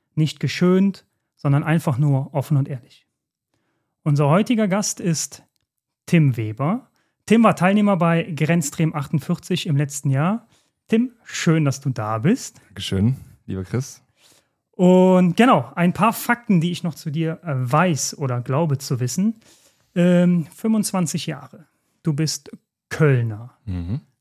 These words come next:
Speaker 1: Überlegst aber, dieses Jahr zumindest dienstlich nach Düsseldorf zu wechseln.
Speaker 2: Mhm.
Speaker 1: Du bist letztes Jahr einen Marathon gelaufen.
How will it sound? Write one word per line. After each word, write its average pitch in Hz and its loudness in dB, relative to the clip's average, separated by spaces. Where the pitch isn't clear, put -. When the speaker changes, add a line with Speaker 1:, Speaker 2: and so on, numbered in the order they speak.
Speaker 1:
Überlegst 139 -2
aber, 196 -2
dieses 156 -4
Jahr 143 -2
zumindest 165 -2
dienstlich 175 2
nach 139 -4
Düsseldorf 135 -6
zu 120 -10
wechseln. 165 -6
Speaker 2:
Mhm. 101 -2
Speaker 1:
Du 190 2
bist 196 2
letztes 156 -2
Jahr 160 2
einen 147 2
Marathon 151 -2
gelaufen. 190 -6